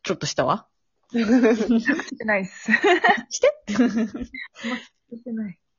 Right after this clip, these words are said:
Speaker 1: なんかさ、夏だからさ、やっぱりちょっと派手めのさ、
Speaker 2: そうなんだよ。
Speaker 1: 爪とかにしたいよね。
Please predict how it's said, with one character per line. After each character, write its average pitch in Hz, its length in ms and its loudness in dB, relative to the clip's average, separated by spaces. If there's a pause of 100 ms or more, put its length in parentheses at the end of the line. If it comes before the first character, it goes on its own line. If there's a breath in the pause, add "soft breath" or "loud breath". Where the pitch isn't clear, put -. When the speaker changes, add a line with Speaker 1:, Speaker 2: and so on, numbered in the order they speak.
(260 soft breath)
Speaker 1:
な 339 120 -2
ん 359 80 -6
か 202 120 -6
さ、 190 280 -4
夏 180 320 -4
だ 320 120 2
か 139 100 -6
ら 139 100 -10
さ、 151 320 -8
や 185 60 -8
っ - 40 -20
ぱ 220 100 -8
り 196 60 -14
ち 277 80 -8
ょ - 20 -6
っ - 20 -20
と 202 80 -8
派 - 240 -4
手 220 140 -2
め 240 160 -4
の 240 160 -6
さ、 202 300 -8 (300 soft breath)
Speaker 2:
そ 208 180 -6
う - 20 -2
な 190 100 -2
ん - 20 -4
だ 175 60 -6
よ。 - 0 -
Speaker 1:
爪 208 240 -2
と 214 100 -2
か 196 160 -2
に 143 120 -6
し - 80 -12
た 151 160 -2
い 135 80 -4
よ - 100 -14
ね。 57 240 -20